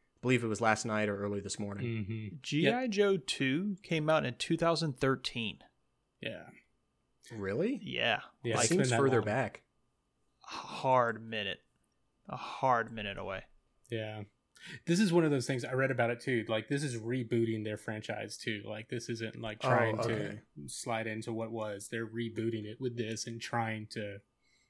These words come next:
Speaker 2: do it again. So we'll see how it goes. Uh, somebody else I <laughs> followed on Twitter was like,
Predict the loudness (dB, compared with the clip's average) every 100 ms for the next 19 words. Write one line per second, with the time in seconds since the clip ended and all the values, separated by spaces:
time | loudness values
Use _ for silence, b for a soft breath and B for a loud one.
0 | -14 -4 0 0 0 -2 -4 -6 0 2
1 | 2 -2 B B B B -4 2 6 8
2 | 8 6 2 2 -2 -4 -2 -2 -4 -4
3 | -2 -2 -2 -2 -2 0 0 2 0 0
4 | 0 0 0 -2 -4